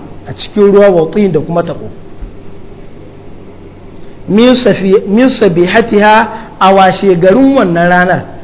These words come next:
Wace rana? Ranar Lailatul Qadr din. An mantar da ni, dare ne na nawa? Na ashirin da ɗaya ne? Na ashirin da uku ne? An mantar da ni wannan daren. Amma daga cikin abubuwan da ba a mantar da ni ba,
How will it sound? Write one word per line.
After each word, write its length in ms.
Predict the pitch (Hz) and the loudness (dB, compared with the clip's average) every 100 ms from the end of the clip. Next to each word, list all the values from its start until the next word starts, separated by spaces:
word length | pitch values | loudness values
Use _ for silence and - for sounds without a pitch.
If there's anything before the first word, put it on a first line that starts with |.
| - - - - - - | -18 -18 -18 -20 -12 -8
Wace 180 | 160 180 | -2 2
rana? 400 | 196 202 170 - - - - - - - - - - - 180 | 4 2 0 -4 -14 -18 -18 -18 -16 -18 -18 -18 -16 -8 0
Ranar 300 | 233 262 302 | 4 6 6
Lailatul 380 | 269 220 202 196 | 6 4 2 0
Qadr 340 | 214 214 196 | 2 2 2
din. 140 | 175 - - - - - - | 0 -4 -10 -16 -18 -18 -2
An 100 | 202 262 | 2 4
mantar 300 | 269 277 269 | 4 2 2
da 120 | 226 | 0
ni, 180 | 190 175 - - 160 | 0 -6 -10 -8 0
dare 280 | 226 247 | 2 4
ne 140 | 254 226 | 2 2
na 160 | 202 | 2
nawa? 200 | 214 214 | 2 2
Na 80 | 208 | 2
ashirin 240 | 233 180 202 | 0 -2 -2
da 80 | 214 | -2
ɗaya 180 | 202 233 | -2 0
ne? 200 | 247 - - - - - - 170 | -2 -6 -16 -18 -20 -20 -10 2
Na 100 | 220 | 2
ashirin 280 | 208 202 220 | 2 0 2
da 100 | 208 | 0
uku 180 | 202 | 2
ne? 80 | 208 | -2
An 140 | 180 226 | 2 2
mantar 220 | 226 240 | 2 0
da 100 | 202 | 0
ni 80 | 190 | 0
wannan 260 | 190 160 | 0 0
daren. 240 | 156 170 151 - - - | 0 -2 -2 -8 -14 -6
Amma 220 | 170 233 277 | 0 4 4
daga 220 | 277 208 | 4 0
cikin 160 | - 254 | -2 0
abubuwan 300 | 247 254 269 | 0 2 2
da 80 | 226 | 2
ba 120 | 202 | 0
a 20 | 180 | 0
mantar 280 | 226 254 220 | 0 0 -2
da 120 | 220 | 0
ni 140 | 226 | 0
ba, 320 | 254 262 165 | 2 2 0